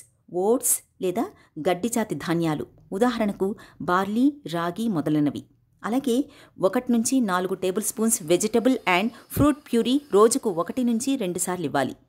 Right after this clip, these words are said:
తొమ్మిది నుంచి పన్నెండు నెలల బేబీస్ కోసం మూడు నుంచి ఐదు సార్లు మిల్క్ ఫీడ్స్ ఇవ్వాలి.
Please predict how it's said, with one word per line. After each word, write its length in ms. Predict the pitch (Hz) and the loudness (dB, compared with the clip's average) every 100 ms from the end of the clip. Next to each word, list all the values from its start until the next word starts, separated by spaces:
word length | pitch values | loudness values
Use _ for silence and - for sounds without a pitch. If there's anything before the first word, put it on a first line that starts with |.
| _ _ _ | _ _ _
తొమ్మిది 300 | 247 254 277 | 4 4 4
నుంచి 260 | 269 254 269 269 _ _ _ | 4 2 -2 -6 _ _ _
పన్నెండు 320 | 190 196 214 202 | -6 -4 -4 -4
నెలల 280 | 202 226 | -4 -4
బేబీస్ 420 | 202 170 180 220 - | -2 -2 0 -2 -2
కోసం 300 | 175 - 440 - _ _ _ - | -2 -2 -2 -8 _ _ _ -4
మూడు 260 | 190 247 277 | 2 4 6
నుంచి 300 | 254 226 254 - | 4 0 -6 -8
ఐదు 200 | 180 175 | -8 -8
సార్లు 320 | 170 196 220 381 - | -8 -8 -6 -6 -2
మిల్క్ 220 | 190 226 - | -2 -2 -2
ఫీడ్స్ 300 | 233 226 - | -2 0 -2
ఇవ్వాలి. 280 | 135 143 | -2 -2